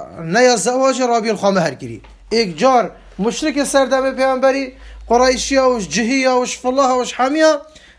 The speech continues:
اف چندان درباره پیغمبری دا نگود. چکو چکی ماسید و چندی دا نبی، که چود وی حین هنه دا بالغت بی. چکی ماسید و چندی دا نبی. وش بری پیغمبر علیه الصلاة والسلام، کو عایشه بخواستن،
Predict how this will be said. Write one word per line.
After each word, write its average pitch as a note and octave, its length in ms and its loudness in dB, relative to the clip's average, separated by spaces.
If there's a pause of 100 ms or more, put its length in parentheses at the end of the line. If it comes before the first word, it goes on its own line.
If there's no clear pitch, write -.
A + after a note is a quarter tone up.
اف A3 180 2
چندان A3+ 400 -2
درباره G#3+ 380 -2
پیغمبری F#3 420 -2
دا E3+ 140 0
نگود. F3 300 -2
چکو F#3+ 180 -6
چکی G3 240 -6
ماسید G3+ 340 -4
و G#3+ 40 -4
چندی G#3 280 -4
دا A#3 120 -2
نبی، A#3+ 360 0 (280)
که C4+ 100 -2
چود G#3+ 160 -4
وی A3+ 120 -2
حین A3 220 -2
هنه G3+ 300 -2
دا C4 300 0 (220)
بالغت F#3 500 4
بی. C#3 160 -10
چکی G3+ 280 -4
ماسید G#3 340 -4
و G#3+ 40 0
چندی G#3 260 -4
دا F#3+ 120 0
نبی. D#3 260 -4 (380)
وش G3 220 0
بری D#4 260 2
پیغمبر C4+ 400 2
علیه A#3 200 0
الصلاة G#3+ 400 -2
والسلام، G3 600 0 (800)
کو G#3+ 480 0 (320)
عایشه A3+ 540 2
بخواستن، C#4 640 0